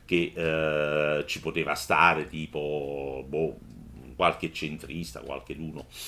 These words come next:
magari, <laughs> eh, con al-, una presenza discreta a livello locale, e in quel modo presentare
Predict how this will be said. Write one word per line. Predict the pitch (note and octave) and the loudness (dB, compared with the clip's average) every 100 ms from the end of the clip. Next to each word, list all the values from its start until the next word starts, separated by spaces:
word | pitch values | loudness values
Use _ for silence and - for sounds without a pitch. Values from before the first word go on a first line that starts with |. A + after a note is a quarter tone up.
| - - - | -12 -14 -14
magari, | C#2+ C#2+ D#2 D2 C#2+ F2 | -8 -2 -2 -2 -4 -4
<laughs> | D#2+ - A#2+ - - - | -4 -2 -2 -2 -14 -12
eh, | - E2 D2+ D2+ D2+ D2 C#2+ D2 C#2 - - - - - - - - - - | -4 0 2 2 0 0 -2 -4 -4 -8 -16 -20 -20 -20 -20 -20 -20 -18 -4
con | F2+ E2+ E2+ D#2 | -2 0 -2 -2
al-, | D2+ C#2 E2+ E2+ D#2+ | -4 -4 -2 0 -2
una | E2 E2 D#2+ | -2 -2 0
presenza | E2+ - E2 E2 E2 D#2 | 0 2 0 0 -2 -2
discreta | D#2+ - - D#2+ D2+ D2+ - | -2 -6 0 2 2 0 0
a | D#2+ | 0
livello | E2 D#2+ C#2 G#2 | 2 0 2 6
locale, | G#3+ A3+ C2 C2+ G#2+ - - - - | 6 6 2 2 -4 -8 -20 -20 8
e | - A3 - - - - - - | 12 12 12 0 -20 -20 -12 4
in | A3 F#3+ | 8 10
quel | A3 C#4 | 12 12
modo | C4+ F#3+ E3 E3 F3 F3 F3 | 12 12 12 12 12 12 8
presentare | - G3 F3 A#3+ F3 F3 G3+ D#3 | 10 10 12 8 12 12 12 10